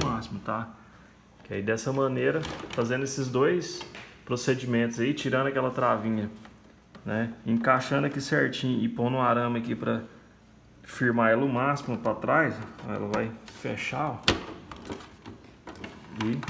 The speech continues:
ficou bem, bem mais alinhado do que tava, ó.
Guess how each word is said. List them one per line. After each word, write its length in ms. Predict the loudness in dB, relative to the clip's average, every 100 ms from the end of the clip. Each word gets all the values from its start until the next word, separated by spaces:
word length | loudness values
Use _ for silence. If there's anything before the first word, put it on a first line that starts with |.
| -8
ficou 260 | -10 -4 -2
bem, 180 | 2 2 2 -4 -12 -16 -18 -16 -16 -18 -18 -20 -20 -20 -20 -20 -20 -16 0
bem 180 | 2 4
mais 240 | 4 4
alinhado 460 | 2 4 2 2 -2
do 100 | -4
que 100 | -2
tava, 360 | -2 -2
ó. 80 | -4